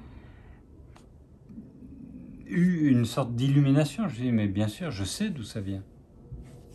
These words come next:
Quand ma sœur est morte, euh, à Bayonne, on, on l'a ramenée, on a ramené son corps dans l'appartement. Euh, c'était, euh, une, une atmosphère, euh,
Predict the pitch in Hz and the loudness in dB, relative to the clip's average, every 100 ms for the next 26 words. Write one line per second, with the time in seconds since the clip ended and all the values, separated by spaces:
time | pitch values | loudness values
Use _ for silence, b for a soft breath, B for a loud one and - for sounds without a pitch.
0 | - - B B B B B B - - | -20 -20 B B B B B B -20 -8
1 | - 120 113 - 117 110 120 151 156 - | 0 4 4 4 2 4 2 2 -2 -10
2 | - 101 98 98 98 101 104 107 - - | -12 -8 -8 -6 -8 -8 -10 -12 -12 -16
3 | - - 95 98 107 120 123 110 101 95 | -16 -10 0 2 4 2 0 0 0 0
4 | 101 117 110 101 92 101 104 107 113 107 | -4 -2 0 2 4 4 4 2 0 2
5 | 101 98 107 104 - 101 - 113 101 98 | 2 2 2 2 0 -2 -2 -2 0 0
6 | 95 98 - 98 101 117 123 B B B | 0 -2 -4 -2 0 0 -4 B B B
7 | B B - 104 92 - 107 - 110 101 | B B -12 -8 -8 -8 -10 -6 -2 -2
8 | 98 95 98 101 110 117 - 113 104 113 | -2 -4 -6 -8 -10 -12 -10 -2 0 0
9 | - 117 113 110 117 101 - 123 113 104 | -2 0 0 2 -2 -2 -6 -6 -4 -2
10 | 95 95 | -2 -6